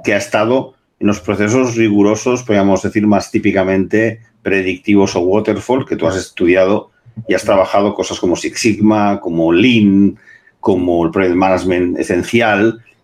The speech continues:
donde todo es muy pautado, el proceso muy pautado, especialmente cuando hablamos de Six Sigma y la metodología esta de, de Mike,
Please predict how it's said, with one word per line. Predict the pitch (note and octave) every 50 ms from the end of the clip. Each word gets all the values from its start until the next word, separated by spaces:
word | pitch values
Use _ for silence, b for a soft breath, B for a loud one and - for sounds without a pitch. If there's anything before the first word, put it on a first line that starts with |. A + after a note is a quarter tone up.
| _
donde | - G2+ G#2+ A2 A2+ B2 A2
todo | - G#2 G2+ G#2+
es | G#2 G#2
muy | A2 A#2 A2+
pautado, | A2 A2+ G#2+ G#2+ G#2+ G#2 - A2 G#2 G#2 G#2 G2+ G2+ G2+ G#2 G#2 G#2+
el | G#2+ G2+
proceso | G2 F#2+ F2+ - - F#2 - G#2
muy | G2 G#2+ G#2
pautado, | G#2 A2 G#2+ G2+ G2+ G#2 G2+ G#2
especialmente | G#2 - G2+ - G2 F2+ F2+ F#2 F2+ F2 - G2+ G2 F#2+ F2
cuando | - F2+ F2 F2
hablamos | E2+ F2 F2+ F#2 G2 -
de | F2+ -
Six | - F#2+ - -
Sigma | - - A#2+ B2+ B2 A2+ G2+ F#2 E2+ - b b b b
y | -
la | F#2+ F2+
metodología | F#2+ G2 F#2 - F#2+ F2+ F2+ F2 F2 - F#2+ F#2+ F#2
esta | - - F#2+ F#2
de, | F2 F2 F#2+ F2+
de | - - - E2+
Mike, | E2+ F2 F#2+ G2 G#2+ B2 C#3+ B2+ -